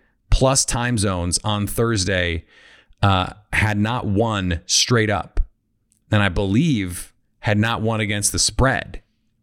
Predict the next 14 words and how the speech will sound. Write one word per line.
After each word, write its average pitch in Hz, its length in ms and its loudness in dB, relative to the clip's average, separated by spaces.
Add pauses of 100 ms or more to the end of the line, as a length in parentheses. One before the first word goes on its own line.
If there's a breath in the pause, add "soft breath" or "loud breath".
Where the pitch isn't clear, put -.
(240)
since 113 260 2
the 110 100 -4
Thursday 104 420 -2
games 92 600 -2 (280)
came 107 180 2
about. 87 380 -4 (840)
The 113 120 2
punch 175 300 4
in 175 60 0
the 165 60 2
mouth 143 280 0
was 110 160 0
last 101 280 -2
week. - 380 -4